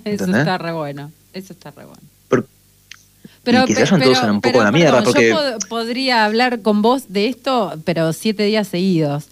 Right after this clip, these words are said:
Speaker 2: El tema, estamos medio
Speaker 1: <laughs>
Speaker 2: pasaditos de la hora.
Speaker 1: Ah,
Speaker 2: Eh,
Speaker 1: ok.
Speaker 2: y no quiero, no quiero dejar de, de, eh, que co-, eh, quisiera que compartas la lectura, por lo menos de tres poemas, como para,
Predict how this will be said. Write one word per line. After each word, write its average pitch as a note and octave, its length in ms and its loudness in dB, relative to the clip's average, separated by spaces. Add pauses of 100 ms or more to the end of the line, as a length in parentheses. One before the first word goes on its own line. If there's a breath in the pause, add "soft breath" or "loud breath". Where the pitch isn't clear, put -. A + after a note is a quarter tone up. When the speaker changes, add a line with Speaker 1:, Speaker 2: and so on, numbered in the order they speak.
(300 loud breath)
Speaker 2:
El G3 120 -4
tema, D#4 160 -4
estamos A3+ 300 -2
medio A3+ 300 0
Speaker 1:
<laughs> - 80 -6
Speaker 2:
pasaditos F#3+ 680 -2
de F3 120 -4
la E3 200 -2
hora. F3 340 -2 (440 loud breath)
Speaker 1:
Ah, D3 160 4
Speaker 2:
Eh, F#3+ 500 4
Speaker 1:
ok. B3+ 80 -2
Speaker 2:
y A#3+ 80 6
no D4 220 2
quiero, D#4+ 520 0
no G#3+ 180 -2
quiero D4 160 -6
dejar B3 280 -2
de, A#3+ 80 -4
de, D#3+ 680 -4
eh, F3+ 280 -10
que D#3 140 -8
co-, D#3 300 -8
eh, A#2 100 -12 (240)
quisiera G#3+ 380 -4
que F#3 120 -10
compartas F3+ 600 -2
la F3+ 140 0
lectura, F#3+ 460 -2
por E3 120 -2
lo F3+ 60 4
menos C4 240 4
de G3 160 4
tres B3 360 -2
poemas, F#3+ 680 0 (600 soft breath)
como E3+ 260 -2
para, D3+ 500 -4